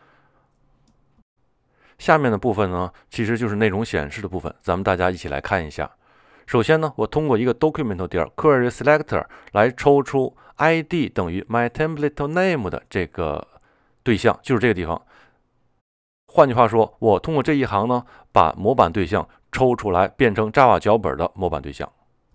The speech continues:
接下来呢，咱们再循环咱们刚刚定义好的数组，把数组中的每一项咱们抽出来，用于赋给模板中的每一行。这第一行呢，就是说我把数组中的元素挨个抽出来，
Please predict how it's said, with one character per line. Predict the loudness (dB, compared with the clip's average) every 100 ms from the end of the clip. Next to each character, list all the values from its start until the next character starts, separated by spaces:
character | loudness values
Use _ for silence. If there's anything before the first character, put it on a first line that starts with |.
| _ _ _ _ _ _
接 | -4 2
下 | 6
来 | 6
呢， | 4 0
咱 | -2
们 | 0
再 | 2
循 | 0 0 -2
环 | 0 0
咱 | 0
们 | 2
刚 | 2
刚 | 2 -2
定 | -2 -2
义 |
好 | -2 -4
的 | -4
数 | -4 -4
组， | -4 -8 -10 -12 -20 -4
把 | 2 2
数 | 2 -2
组 | -2
中 | -2 -4
的 |
每 | -4 -4 -4 -4
一 | -8
项 | -4 0 0
咱 | -2
们 | -6 -4
抽 | -2
出 | -2 0
来， | 0 -2 -6 -20 -20
用 | -8 -4 -2
于 | -4
赋 | -6 -6
给 | -4 -4
模 | 0 0
板 | 2 0
中 | -4 -4
的 | -4
每 | -6 -8
一 |
行。 | -4 -4 -4 _ _ _ _ _ _
这 | -2
第 | -2 -2 -2
一 |
行 | 2 2 2
呢， | 0 -4
就 | -4
是 | -2
说 | 0 0 0
我 | 2
把 | 2 2
数 | 0 -4
组 | -2
中 | -4
的 | -2 -2
元 | -2 -2
素 | -2 -6 -6 -8
挨 | -2 0
个 | 2 0 0
抽 | -2 -6
出 | -2 -2
来， | -2 -6